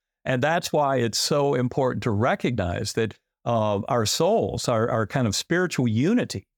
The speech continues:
is truly one of love, compassion, kindness, mercy, acceptance.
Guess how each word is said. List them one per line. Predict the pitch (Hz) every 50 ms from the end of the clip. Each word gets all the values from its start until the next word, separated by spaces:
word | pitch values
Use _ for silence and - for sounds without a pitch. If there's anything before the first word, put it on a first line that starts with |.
| _ _ _ _ _ -
is | 151 135 -
truly | - - - 190 196 214 196 147 131
one | 117 123 131 131 135
of | - 123 104
love, | 104 101 117 143 151 139 107 87 90 -
compassion, | - - 113 98 - 127 139 135 139 127 - - 98 92 95
kindness, | - - 139 135 135 135 123 101 90 87 - -
mercy, | 120 127 135 123 - - 104 98 90
acceptance. | - - - 151 143 139 - 98 95 95